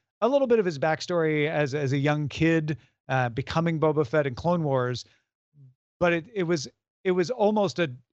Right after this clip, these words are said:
it was almost harder to work within the constraints of what we do know about Boba Fett and reintroduce him than it was to invent Mandalorian from whole cloth and take two seasons to familiarize him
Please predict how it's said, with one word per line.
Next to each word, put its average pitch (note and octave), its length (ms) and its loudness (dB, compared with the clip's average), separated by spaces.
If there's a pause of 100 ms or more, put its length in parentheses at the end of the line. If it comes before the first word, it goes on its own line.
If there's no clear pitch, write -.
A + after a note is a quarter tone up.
(120)
it F#3+ 60 -8
was E3 120 0
almost A3 240 0
harder F3 720 0 (440)
to E3 120 -2
work G3 320 2
within F3 260 -2
the E3 80 -4
constraints D#3 460 -4
of C#3+ 100 -2
what D3 120 0
we C#3 80 -4
do G3+ 200 2
know G3 140 4
about D3 280 2
Boba C#3+ 260 0
Fett D3 220 0
and B2+ 120 -4
reintroduce D3 580 0
him C#3 200 -2 (220)
than F3+ 120 2
it F3+ 80 0
was E3+ 260 2
to D#3+ 140 -2
invent F#3 400 0
Mandalorian D#3 540 -2
from C#3+ 120 -6
whole G#3+ 220 0
cloth D3 320 0
and C#3+ 80 -8
take D#3+ 220 -4
two G#3+ 240 -2
seasons D3+ 560 -2
to D#3 100 -2
familiarize D3+ 720 2
him C3+ 240 -2